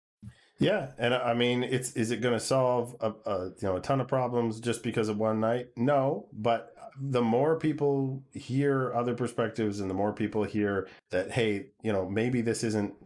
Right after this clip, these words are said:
we're not doomed to be in fear of this kind of thing happening,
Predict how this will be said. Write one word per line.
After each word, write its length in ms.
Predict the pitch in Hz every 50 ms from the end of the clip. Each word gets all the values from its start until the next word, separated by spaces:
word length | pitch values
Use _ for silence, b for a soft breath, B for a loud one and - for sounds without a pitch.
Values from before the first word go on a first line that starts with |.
| - -
we're 120 | 110 110 107
not 360 | 107 104 101 - - - -
doomed 480 | 104 101 104 104 101 98 92 95 87
to 320 | - - 101 90 90 87 85
be 240 | 85 92 98 95 95
in 120 | 90 85
fear 540 | - - 113 101 98 92 87 80 78 78 - b b b b b
of 140 | 92 92
this 160 | 90 98 92 -
kind 200 | - 95 92 90
of 80 | 87
thing 140 | - 101 92
happening, 500 | - 95 85 - - 87 85 80 78 -